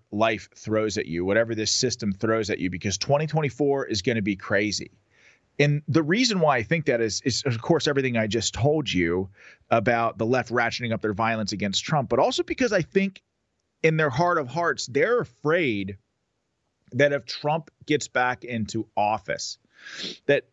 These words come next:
it's, it's not even necessarily his policies that scare the radical left. I think that they believe that Trump is going to do to them what they've done to him,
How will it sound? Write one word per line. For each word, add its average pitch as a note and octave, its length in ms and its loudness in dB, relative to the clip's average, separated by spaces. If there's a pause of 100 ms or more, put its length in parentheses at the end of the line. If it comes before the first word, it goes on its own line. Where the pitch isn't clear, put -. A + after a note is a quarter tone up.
(840)
it's, - 400 0
it's D3+ 160 -2
not F3+ 160 4
even G3 200 0
necessarily D3+ 640 2
his A#2+ 180 -2
policies B2 600 0
that G#2+ 160 -2
scare A#2 420 2
the G#2 80 0
radical F#2+ 440 0
left. E2 300 -4 (1000)
I E3+ 200 4
think A3+ 300 -2
that F3 180 2
they D#3+ 160 2
believe C3 720 0
that A2+ 160 0
Trump C#3+ 440 0
is A#2+ 200 0
going C3 420 -2
to B2 120 -4
do B2 320 0
to C3 160 2
them A2+ 320 0
what A#2+ 180 -4
they've A2+ 260 0
done G#2 200 0
to F2+ 80 -4
him, - 320 -6